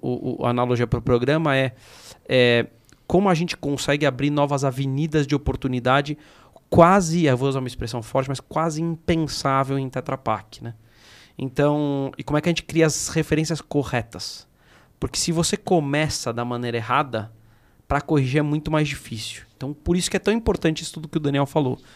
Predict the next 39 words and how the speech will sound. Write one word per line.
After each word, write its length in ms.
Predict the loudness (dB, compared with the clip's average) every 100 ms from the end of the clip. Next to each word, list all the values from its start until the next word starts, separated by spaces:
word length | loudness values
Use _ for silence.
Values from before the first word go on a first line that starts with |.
| -20 -20 _
Por 120 | 2
isso 100 | 2
que 80 | 2
a 40 | 2
gente 280 | 2 4
é, 400 | 6 8 6 2 -8 -20 -8
e 60 | 0
aí 100 | 2
eu 60 | 2
vou 180 | 0 0
usar 220 | 2 0
outra 260 | 0 -4
expressão 420 | -8 -4 -4 -4 -6
que 80 |
talvez 220 | -6 -6 -6
seja 160 | -6
um 40 | -6
pouco 200 | -6 0
forte, 160 | 0
mas 180 | 0 -6 -10 -20 -6
às 140 | 0
vezes 120 | 4 4
a 40 |
gente 200 | 4 4
é 40 |
até 180 | 2 2
preciosista 880 | -2 0 0 4 2 2 -2 -4 -8
pra 200 | -2 -2
lançar 320 | 0 -2 -2
o 40 | -2
produto 440 | -2 -2 -2 -4
da 340 | -16 -10 0 2
maneira 400 | 2 0 0 -2
como 200 | -4 -8
ele 60 |
tem 140 | -6 -8
que 100 | -6
ser 220 | -4 -2
lançado. 540 | -2 -6 -8 -8 -8